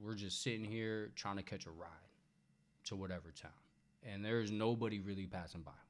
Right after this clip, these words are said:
What are we gonna do?" Luckily, we were ahead of, like, one of the bands, like, on the, on the, you know, on the tour.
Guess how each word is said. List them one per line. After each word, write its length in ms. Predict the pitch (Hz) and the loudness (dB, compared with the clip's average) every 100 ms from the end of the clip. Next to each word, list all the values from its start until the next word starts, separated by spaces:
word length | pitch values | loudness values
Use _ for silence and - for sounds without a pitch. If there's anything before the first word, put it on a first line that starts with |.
| - | -2
What 220 | 104 113 | 2 4
are 40 | |
we 120 | 110 | 6
gonna 180 | 104 95 | 4 2
do?" 120 | 85 78 - - - - - - _ | -2 -8 -18 -20 -20 -20 -20 -20 _
Luckily, 520 | 90 131 135 127 127 | 4 6 6 6 6
we 180 | 120 113 | 6 4
were 200 | 95 90 | 2 0
ahead 560 | 82 - 110 117 117 113 - | -2 -2 2 2 2 -2 -4
of, 220 | 107 92 | -4 -2
like, 320 | 95 90 85 87 - _ _ _ _ 117 92 - | -2 -2 -4 -10 -20 _ _ _ _ -10 -8 -4
one 240 | 110 104 | 0 2
of 80 | 98 | 2
the 60 | 90 | 0
bands, 640 | 85 107 127 160 170 - - _ 113 | -2 0 0 0 -4 -8 -12 _ -4
like, 200 | 95 95 | -4 -2
on 220 | 95 95 | 0 0
the, 200 | 90 87 98 | 0 -2 -4
on 140 | 92 | -4
the, 60 | 82 87 127 - 104 | -4 -8 -14 -10 -6
you 60 | |
know, 80 | 90 | -4
on 140 | 87 85 | -4 -6
the 60 | 82 | -6
tour. 360 | - 120 156 | 0 2 2